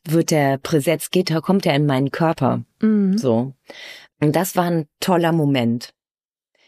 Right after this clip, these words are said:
Speaker 1: Jetzt, Imke, bin ich damit aber abgewendet schon wieder von der eigentlichen Frage, oder?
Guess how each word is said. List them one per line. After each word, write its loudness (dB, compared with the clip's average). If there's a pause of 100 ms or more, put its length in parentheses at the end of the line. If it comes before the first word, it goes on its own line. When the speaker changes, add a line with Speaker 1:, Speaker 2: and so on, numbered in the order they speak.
(420)
Speaker 1:
Jetzt, -2
Imke, 0
bin 2
ich -2
damit 0
aber -2
abgewendet 0
schon -2
wieder 0
von -2
der 0
eigentlichen -2
Frage, 0
oder? 0